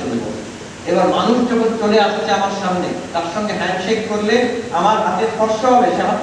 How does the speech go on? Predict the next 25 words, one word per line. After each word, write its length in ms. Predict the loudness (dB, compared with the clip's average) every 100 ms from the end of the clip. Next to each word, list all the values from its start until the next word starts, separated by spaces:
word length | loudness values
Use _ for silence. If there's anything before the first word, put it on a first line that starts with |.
| -4
টিপে 160 | 0
দেবে, 280 | 4 4 4 0 -2 -6 -10 -10 -8
বুঝতে 500 | -8 -8 -8 -4 2
পারবো? 360 | 2 2 0 -4 -6
শুধু, 220 | -6 -6 -6 -8 -8
শুধু 240 | -8 -6
ছবির 300 | -2 2 4
মতন 260 | 4 2 2
না, 160 | 0 -2 -4 -6 -10 -12 -14 -10
এটা 140 | 0
এসে 240 | 2 4 4
গেছে, 260 | 4 2
এটাকে 240 | 0 -2 -2
বলে 200 | 0 0
হ্যাপটিক 400 | 0 0 -2 -4 -4 -2
সেন্সর। 340 | -2 -2 -2 -4 -8 -6
হ্যাপটিক 420 | 0 0 0 -2 -2 -2
সেন্সর, 400 | -2 -2 -2 -4 -4 -8 -12 -6
হ্যাপটিক 300 | -4 -2 -4 -4
সেন্সর 260 | -4 0
আমাকে 280 | 0 0 0 0 -2 -6 -8
ওই 120 | -6 -4
এমআইটি 420 | 0 0 0 0
মিডিয়া 360 | -2 -2 0 2
ল্যাবস 260 | 4 2